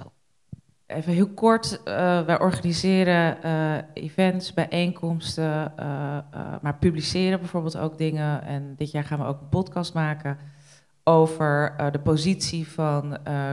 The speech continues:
queer personen, voornamelijk, eh, degene die met meervoudige discriminatie te maken hebben. Dat is een moeilijk woord, maar dan, dat betekent eigenlijk dat je en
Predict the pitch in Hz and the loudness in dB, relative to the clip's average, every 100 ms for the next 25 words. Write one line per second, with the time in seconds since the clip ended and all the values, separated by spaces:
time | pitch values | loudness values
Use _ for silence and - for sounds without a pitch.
0 | 139 - 165 165 165 170 151 147 147 143 | -4 0 0 0 -2 0 0 0 -6 -4
1 | 139 139 135 135 - - - 127 127 - | -4 -4 -4 -6 -10 -12 -8 -6 -6 -6
2 | - - - _ _ _ 151 - 147 143 | -6 -8 -12 _ _ _ -6 0 0 2
3 | 143 143 143 156 147 151 160 165 160 165 | 0 -2 0 0 0 2 0 0 0 -4
4 | 151 143 156 147 143 113 107 139 - 113 | -2 -4 -4 -4 -4 -6 -8 -14 -10 -8
5 | 113 131 131 147 156 139 151 180 165 151 | -6 -8 -8 -4 -4 -2 -2 -2 -2 -4
6 | - - _ _ - 151 147 160 156 - | -6 -20 _ _ -12 -10 0 0 0 -2
7 | 143 - 143 - - _ 170 185 185 151 | -4 -6 -14 -14 -16 _ 0 2 0 -4